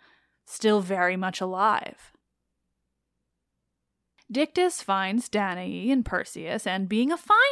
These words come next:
man in Greek myth, a rare thing, he takes them to his home on Seriphos, and he treats them like his own family.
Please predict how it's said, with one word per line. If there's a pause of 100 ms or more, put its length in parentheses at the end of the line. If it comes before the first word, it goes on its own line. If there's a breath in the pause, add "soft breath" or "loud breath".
man
in
Greek
myth,
a
rare
thing, (340 loud breath)
he
takes
them
to
his
home
on
Seriphos,
and
he
treats
them
like
his
own
family.